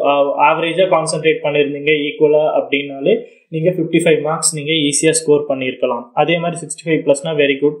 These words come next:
and செவன்டி ஃபைவ் seventy plus marks அப்படின்னாக்கா, it is an excellent attempt. So, ஆவரேஜா வந்து பாத்தீங்க அப்படின்னா, நம்மளுடைய marks எங்க வந்து நிக்கும் அப்படின்னா, இதுல வந்து agriculture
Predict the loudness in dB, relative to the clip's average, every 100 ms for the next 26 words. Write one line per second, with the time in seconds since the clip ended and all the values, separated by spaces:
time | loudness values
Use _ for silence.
0 | -10 -6 0 2 2 0 0 0 0 -10
1 | _ _ 0 2 2 -2 -2 0 0 0
2 | -2 -2 -2 -4 -4 -10 -6 0 2 2
3 | -2 -8 -10 -12 _ _ _ 0 0 0
4 | 0 0 -2 -2 -4 -6 -12 _ -4 2
5 | 2 2 -6 -16 _ _ 0 2 2 0
6 | 0 2 2 0 -2 0 0 0 -2 0
7 | 0 0 0 0 0 0 0 -2 -2 0
8 | 0 0 -4 -4 0 2 2 0 -4 -6
9 | -4 -2 0 0 -4 -6 -2 -2 0 2
10 | 2 0 2 4 4 2 0 0 0 0
11 | 0